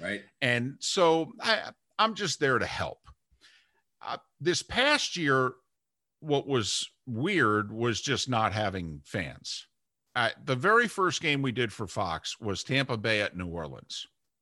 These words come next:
Speaker 2: And it's in a dome. Well, if you've ever been to a Saints game, this might be the most raucous N F L atmosphere. I mean, Kansas City,
Speaker 1: Yeah.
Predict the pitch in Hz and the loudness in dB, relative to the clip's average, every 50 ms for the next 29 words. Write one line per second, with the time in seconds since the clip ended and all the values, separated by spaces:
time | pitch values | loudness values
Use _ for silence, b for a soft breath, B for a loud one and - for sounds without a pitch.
0 | _ _ _ _ _ _ _ _ _ _ _ _ _ _ _ - 151 143 147 143 | _ _ _ _ _ _ _ _ _ _ _ _ _ _ _ 2 4 6 6 6
1 | 143 143 139 127 117 - - _ _ _ _ _ _ _ 165 147 127 - 143 127 | 4 4 0 -2 -4 -8 -12 _ _ _ _ _ _ _ -2 -2 0 2 2 2
2 | 113 107 95 - 196 226 226 156 - - - _ _ _ _ _ _ _ _ _ | 2 2 0 0 0 0 0 -2 -6 -10 -20 _ _ _ _ _ _ _ _ _
3 | _ _ _ _ _ _ - - 214 208 - - - - 233 220 - 262 294 330 | _ _ _ _ _ _ -8 -6 -4 -4 -4 -6 -6 -6 -6 -4 -2 2 2 2
4 | 262 196 202 160 117 98 90 101 110 95 90 90 90 - - 175 170 165 147 - | 4 6 6 6 6 2 -2 -2 -2 -2 0 -2 -2 0 0 0 0 0 -2 -4
5 | - 117 92 85 80 87 90 - - 220 208 196 185 202 294 320 294 - - 202 | -4 -2 -2 -2 -4 -6 -10 -8 -8 -8 -8 -8 -6 0 0 2 2 2 0 0
6 | 185 175 185 196 202 208 214 220 226 196 160 151 120 - 180 170 170 160 147 147 | -2 -2 -2 0 2 4 4 4 4 0 -4 -8 -4 0 2 4 4 4 4 4
7 | 143 135 135 139 143 143 139 131 120 - - 135 117 101 104 113 120 127 143 151 | 2 2 2 2 4 4 4 4 2 0 -4 -4 -4 -4 0 2 4 6 6 4
8 | - - - 131 117 - - - - _ 139 123 120 120 113 101 - 120 107 95 | 2 0 -2 0 0 0 0 -2 -2 _ 0 2 2 2 0 0 0 0 0 2
9 | 98 98 98 80 - - - 69 - - 80 67 - - 104 156 185 165 B B | 2 0 0 0 -2 -6 -10 -10 -10 -10 -10 -12 -6 -4 -4 -2 -2 -6 B B
10 | B B B B - 277 277 269 202 220 226 170 - - 202 196 180 190 185 180 | B B B B 2 4 4 4 2 2 0 0 0 4 2 2 2 2 0 0
11 | 180 151 139 b b b b b 170 - | -2 -2 -6 b b b b b -14 -14